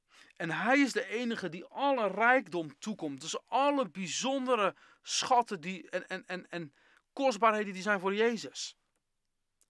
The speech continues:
En alle wijsheid, die is te vinden in Jezus. En alle sterkte, de meest grote krachten, die komen toe aan Jezus. En alle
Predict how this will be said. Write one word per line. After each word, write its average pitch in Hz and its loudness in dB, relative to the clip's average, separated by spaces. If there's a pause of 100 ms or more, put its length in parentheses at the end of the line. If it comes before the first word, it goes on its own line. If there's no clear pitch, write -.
(760)
En - -6
alle 262 6
wijsheid, 214 4
die 220 -6
is 226 -2
te - -8
vinden 170 -2 (360)
in 143 -8
Jezus. 123 -8 (640)
En 180 -4
alle 233 4
sterkte, 226 2
de 131 -8
meest 240 -2
grote 240 -2
krachten, 214 2 (280)
die 147 -18
komen 180 -2
toe 220 -4
aan 147 -2
Jezus. - -12 (720)
En 165 -8
alle 240 8